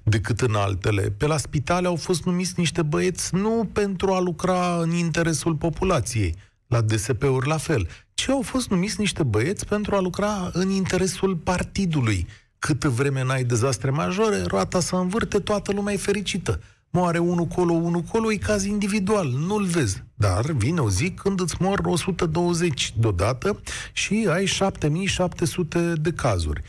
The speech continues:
Deci cât ne mai desparte de zece mii de cazuri, uh, pe zi?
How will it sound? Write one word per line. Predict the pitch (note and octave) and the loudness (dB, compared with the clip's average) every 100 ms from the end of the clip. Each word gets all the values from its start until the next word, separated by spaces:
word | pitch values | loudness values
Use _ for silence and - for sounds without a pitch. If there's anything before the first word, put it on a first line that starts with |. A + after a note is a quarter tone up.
| - _ | -14 _
Deci | C3 A#2+ | 0 0
cât | - D#3+ | -2 0
ne | C3 C#3 | 0 0
mai | C3 B2+ | 0 2
desparte | A#2+ G#2 E3+ F3 - | 0 0 0 0 0
de | C3 | 0
zece | A2 G#2 B2+ - | 2 2 0 0
mii | A2+ B2 | 0 0
de | G#2+ | 0
cazuri, | G2+ A#2 G#2+ G2 G2+ F#2 F#2+ | 0 0 0 0 -2 0 2
uh, | G2 F2+ F#2+ - | 2 2 -2 -2
pe | |
zi? | G#2+ F#2 F#3 | 0 2 -2